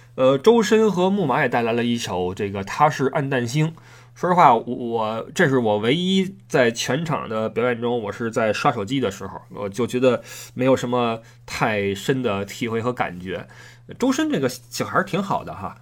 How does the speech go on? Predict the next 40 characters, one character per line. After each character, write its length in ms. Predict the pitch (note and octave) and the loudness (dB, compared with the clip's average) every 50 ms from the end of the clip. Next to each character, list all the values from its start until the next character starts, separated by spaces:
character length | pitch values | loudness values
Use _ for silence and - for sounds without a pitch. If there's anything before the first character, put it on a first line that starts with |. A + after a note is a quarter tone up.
| - - - - | -20 -20 -20 -18
他 220 | - - - - | 0 2 4 4
在 100 | F3+ E3+ | 6 4
综 240 | C#3+ - - F#3+ G3 | 2 2 2 2 2
艺 120 | G3 F#3 C3+ | 2 2 0
里 120 | A2+ G2+ | -2 -4
面， 280 | F#2+ F#2 F#2+ F#2+ F#2+ - - - - - - - | -6 -6 -6 -6 -6 -8 -12 -20 -20 -20 -20 -16
呃， 340 | - - G#2 G#2 G2+ G2+ | -12 -10 -10 -8 -8 -10
就 240 | G2+ - - B2+ A2+ | -12 -10 -8 -8 -8
是 100 | G#2+ A2 | -6 -8
我 180 | A2+ A#2+ G#2+ A2 | -6 -4 -4 -4
看 160 | - - F#3+ | -2 -2 0
的 80 | F3 E3+ | 0 0
不 120 | D#3 D#3 | -2 -4
多， 260 | C#3 D#3+ F3 F3 E3 | -4 -2 0 2 2
但 160 | E3 E3+ D#3+ | 2 2 0
是 240 | C#3+ C#3+ C3 B2 - - - - - - - | 0 0 -2 -2 -4 -8 -18 -20 -20 -14 -2
偶 180 | - D3 F3+ G3+ | 2 2 4 4
尔 100 | F3 B2+ | 4 2
的 80 | A2 | 0
那 80 | A#2 C#3+ | -2 -2
么 140 | D3 D3 B2+ | 0 2 2
露 160 | C#3 E3 D#3 | 2 2 0
几 140 | - A2 G2 | 0 -2 -6
次 120 | A#2 C#3 | -6 -4
面 160 | C#3+ D3+ D3+ | -4 -2 -2
儿， 40 | B2 G2+ | -2 -2
我 40 | |
会 100 | G#2 A2 | -4 -2
觉 60 | G#2+ A#2+ | -2 -2
得 40 | B2+ | -2
他 140 | - - D#3 | -2 -4 -6
特 100 | - F3 | -2 -2
别 140 | D3 D#3+ | -2 0
真 220 | D#3+ - E3+ E3 D#3+ | 0 0 0 0 0
实， 280 | - - - E2 D2 - - - | 0 -2 -4 -8 -12 -14 -16 -18
呃， 120 | - - - | -16 -12 -8
一 120 | F3 D#3+ | -8 -8
点 180 | - - B2 - | -6 -6 -6 -8
儿 100 | D#2+ F#2 | -6 -2
都 260 | A#2 C3+ C#3+ C3+ - | 0 2 2 0 -2